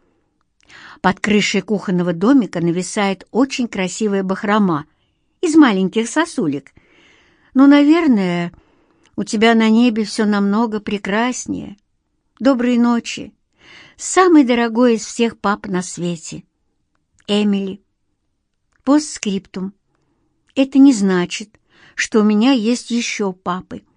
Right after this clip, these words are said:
Просто я хочу выразить, какой ты для меня дорогой.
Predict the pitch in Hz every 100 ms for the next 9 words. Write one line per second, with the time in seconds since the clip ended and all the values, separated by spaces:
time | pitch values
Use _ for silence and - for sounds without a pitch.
0 | _ _ _ _ _ _ - 233 226 -
1 | 220 220 214 226 - 214 240 285 214 190
2 | - - _ _ 202 196 294 302 190 175
3 | 170 180 202 233 - _ - 233 175 -
4 | 151 160